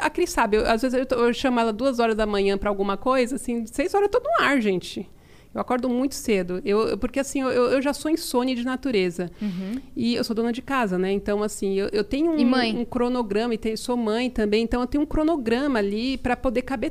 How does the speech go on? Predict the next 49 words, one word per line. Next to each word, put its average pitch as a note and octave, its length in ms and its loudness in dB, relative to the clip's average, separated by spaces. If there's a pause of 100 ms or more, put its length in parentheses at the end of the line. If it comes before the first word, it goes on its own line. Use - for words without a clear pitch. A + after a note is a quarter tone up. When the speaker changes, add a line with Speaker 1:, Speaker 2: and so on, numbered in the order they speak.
Speaker 1:
tudo, C#4 260 0
porque A#3+ 100 -4
eu B3 40 0
não B3+ 60 0
faço C4 340 -2
mais G3+ 140 0
só - 160 -4
uma F#3+ 180 -2
coisa, F3+ 360 -2
eu - 20 -2
faço G3+ 320 -4
várias G3+ 400 0
coisas. F3+ 220 -2
A - 20 -2
gente F3 80 -6
tem G3 100 -2
um G3 80 -4
plano G3+ 260 0
A, G3+ 160 0
B, G3 280 2
C, G3+ 260 0
D, F#3+ 280 0
Speaker 2:
Sua A#3 120 4
Speaker 1:
E. A#3 60 6
Speaker 2:
mente D4 240 2
funciona D#4+ 420 -4
a G#4 60 -6
mil, D4+ 180 0
imagino. G3+ 400 -2
Speaker 1:
Super, G#3 760 -2
super. - 480 -2
E A3 220 -2
tem B3 140 -2
uma C4 160 -2
coisa B3 260 0
que - 180 -6
eu G#3+ 400 4
prezo, G3+ 460 0
que - 160 -4
eu G3+ 80 2
aprendi, G#3+ 560 -2
que G#3 240 -6
tem G#3 220 -4
muito A3 240 -4
valor F#3+ 580 0
pra F3+ 340 -4
quem F#3+ 240 0
é F3+ 40 -2
roteirista, F3 680 -6